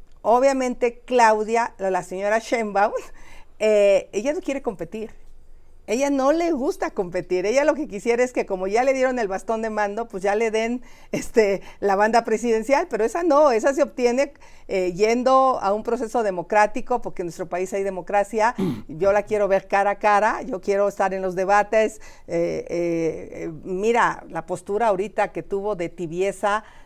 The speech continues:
Speaker 1: de no condenar los actos terroristas, eh, de Hamas, eh, sabiendo que es un acto terrorista. ¿Por qué?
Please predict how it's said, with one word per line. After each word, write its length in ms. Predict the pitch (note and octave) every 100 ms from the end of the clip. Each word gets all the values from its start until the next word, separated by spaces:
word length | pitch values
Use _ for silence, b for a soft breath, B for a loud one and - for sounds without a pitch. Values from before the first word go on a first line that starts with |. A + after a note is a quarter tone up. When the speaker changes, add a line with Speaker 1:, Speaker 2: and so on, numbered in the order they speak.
| B
Speaker 1:
de 160 | F3+
no 300 | F3+ F#3+ G3+
condenar 560 | G3+ G#3 F#3 F3 F3+ F#3
los 160 | F#3 F#3+
actos 260 | F3 F3
terroristas, 720 | - E3 E3 E3+ E3+ F3+ E3+ - b b
eh, 380 | - E3+ E3 D#3+ -
de 120 | - E3
Hamas, 480 | E3+ F3+ A3 - - b b - -
eh, 240 | F3 E3+
sabiendo 540 | - F#3 F3+ G3 A#3 C#4+
que 80 |
es 120 | A3 -
un 160 | A3
acto 260 | G#3 G#3 C4
terrorista. 680 | - F3+ E3 A#3+ G4+ - E3
¿Por 120 | D4
qué? 140 | -